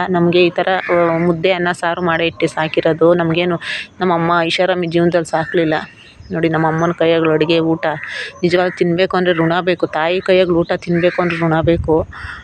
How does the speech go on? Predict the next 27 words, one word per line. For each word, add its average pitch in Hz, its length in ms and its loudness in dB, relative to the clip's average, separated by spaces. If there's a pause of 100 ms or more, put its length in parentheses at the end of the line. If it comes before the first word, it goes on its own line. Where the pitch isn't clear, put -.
(280)
ನಾನು 156 260 0
ಹೋಗ್ತೀನಿ 208 420 2
ಅಂದಿದ 202 240 0
ತಕ್ಷಣ 190 240 0
ಇಷ್ಟು 185 260 2
ಬೇಗ 180 160 2 (120)
ಚಿಕನ್ 175 260 0
ಸಾರು 165 220 -2
ಮಾಡಿ, 160 320 0 (1300)
ಆಮೇಲೆ 185 180 0
ನನ್ನ 185 160 0
ತಂಗಿನೂ 185 280 2
ಬರ್ತೀನಿ 180 320 2
ಅಂತ 175 140 0
ಹೇಳಿದ್ಲಂತೆ. 165 540 2
ನನ್ನ 202 200 2
ತಂಗಿನೂ 170 300 2
ಬರ್ತಾಳೆ 165 340 0
ಇವಾಗ, 156 200 0 (360)
ಅವಳಿನ್ನೂ 160 280 2
ಬಂದಿಲ್ಲ. 165 440 0 (1080)
ಆ, 160 320 -4
ನೋಡಿ, 170 220 2
ಈರುಳ್ಳಿ 180 300 2
ಕಟ್ 165 240 -2
ಮಾಡಿ 165 180 0
ಇಟ್ಟಿತ್ತು. 165 400 2